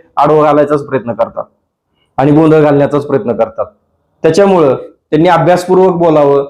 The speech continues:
अभ्यास करून बोलावं, ही मी आपल्या मार्फत, अ, त्यांना एक, अ, सांगत आहे. आणि इलेक्ट्रिकल ॲक्ट असेल, टेलिग्राम ॲक्ट असेल, ह्याचा बी देखील त्यांनी अभ्यास करावा आणि मग त्यांनी त्यांचं म्हणणं मांडावं. गोरगरीब शेतकऱ्यांवरती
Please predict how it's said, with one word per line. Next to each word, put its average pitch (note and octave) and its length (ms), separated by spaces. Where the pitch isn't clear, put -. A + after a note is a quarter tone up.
अभ्यास D#3 340
करून F3+ 300
बोलावं, C3 400
ही C#3+ 60
मी D3 100
आपल्या C3+ 260
मार्फत, C3+ 380
अ, A#2 140
त्यांना B2+ 340
एक, B2 260
अ, A2+ 880
सांगत B2+ 320
आहे. A#2+ 220
आणि C#3+ 440
इलेक्ट्रिकल D#3+ 520
ॲक्ट E3 240
असेल, C#3+ 380
टेलिग्राम D#3 420
ॲक्ट D#3+ 200
असेल, C3 240
ह्याचा C3+ 220
बी F3 100
देखील G#3+ 260
त्यांनी D3 200
अभ्यास B2 300
करावा A2 380
आणि A#2+ 160
मग D#3 300
त्यांनी C#3 200
त्यांचं C3+ 300
म्हणणं A#2+ 240
मांडावं. B2 400
गोरगरीब B2+ 500
शेतकऱ्यांवरती A#2+ 1000